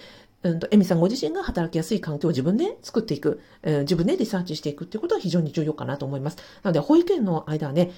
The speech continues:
丸投げで、まるっとお任せでいいので、こ-、今後、その五歳のお子さんが小学校に上がるタイミングを見据えて、えー、動くっていうのは今必要なことかなと思います。あとは何ができるかな。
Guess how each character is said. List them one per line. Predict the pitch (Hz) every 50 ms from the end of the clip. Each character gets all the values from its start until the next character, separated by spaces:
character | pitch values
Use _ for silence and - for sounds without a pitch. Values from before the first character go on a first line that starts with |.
| - - -
丸 | - 170 214 214 262
投 | 302 302
げ | 285 285
で、 | 277 269 262 - 180 180 - -
ま | 180 175 208 254
る | 330
っ | 339
と | - 202
お | 165
任 | 170 165 - 180 -
せ | 185 180
で | 180 -
い | 247 240
い | 190
の | 151 160
で、 | 185 214 175 - - - - - - - _ _ _ _ _ _ _ _
こ-、 | - 214 208 220 208 -
今 | - - 240
後、 | 233 294 440 - - - -
そ | 190
の | 165 165 156 156
五 | 214 233
歳 | 233 220 175
の | 151 139
お | 143
子 | - 175
さ | - 165
ん | 160 202
が | 302 311 - - - _ _ _ _ -
小 | 180 - 196
学 | 196 202
校 | - 165 156
に | 151 - -
上 | 175
が | 175 208
る | 214 220
タ | 226 220
イ | 220
ミ | 220 226 226
ン | 226 226
グ | 233 - -
を | - 381 233 - - -
見 | 202 208
据 | - - 277
え | 202
て、 | - 370 381 - - - - - - - _
え | - 143 127 123
ー、 | - -
動 | 214 220 185
く | 185 175
っ | -
て | - 233
い | 247
う |
の | 339 427
は | 381 - -
今 | 190 165 - -
必 | - - - 151
要 | 131
な | 131
こ | 135 143
と | -
か | - 196
な | 294 349
と | - - - -
思 | 131 135 143
い | 135 127
ま | 151
す。 | - - - _ _ _ _ _ _ _ _ _ _ _ _ _ _ _ _ _ _ _ _ _ _ _
あ | - 220
と | 220 233
は | 175 143
何 | 143 165 180 175
が | 131 117
で | - -
き | - 139
る | 127
か | - 123
な。 | 120 147 160 147 123